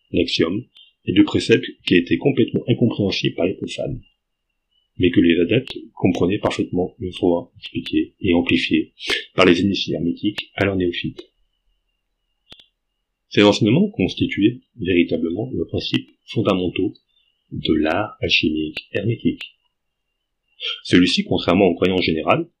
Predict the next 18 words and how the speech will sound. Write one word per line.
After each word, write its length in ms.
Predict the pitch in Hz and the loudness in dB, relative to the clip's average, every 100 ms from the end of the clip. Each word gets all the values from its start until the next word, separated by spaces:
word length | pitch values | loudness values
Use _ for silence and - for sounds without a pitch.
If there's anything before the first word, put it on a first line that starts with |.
| _ | _
donne 260 | 95 113 92 | 2 2 2
la 280 | 78 - _ _ _ _ _ | -2 -6 _ _ _ _ _
prépondérance 1080 | - 117 - _ _ 87 80 80 156 190 - - - _ - | 0 2 2 _ _ -4 0 0 0 -2 -8 -18 -20 _ -4
aux 100 | 85 | 0
forces 320 | - 160 - | 2 0 2
mentales 540 | 85 87 78 90 113 - - | 0 0 0 0 -2 -8 -10
plutôt 260 | - 110 | -2 -2
qu'aux 160 | 101 85 | 0 0
éléments 280 | 85 87 92 | 2 0 0
matériels, 520 | 92 85 80 - - - - _ _ _ _ _ _ _ _ - | -2 -2 -4 -6 -10 -12 -20 _ _ _ _ _ _ _ _ -4
à 140 | - | 2
la 100 | 85 | 2
transmutation 800 | - 123 - - 104 - 120 95 | 2 0 -2 0 0 0 0 -2
d'une 240 | - 80 85 | -2 -4 -2
sorte 380 | - 117 - - - _ _ _ - | -2 -2 -2 -8 -8 _ _ _ -4
de 120 | 87 | -2
vibration 580 | 78 151 113 107 - 98 | 2 2 2 0 0 0
mentale 480 | 85 - 80 85 | 0 0 -2 -2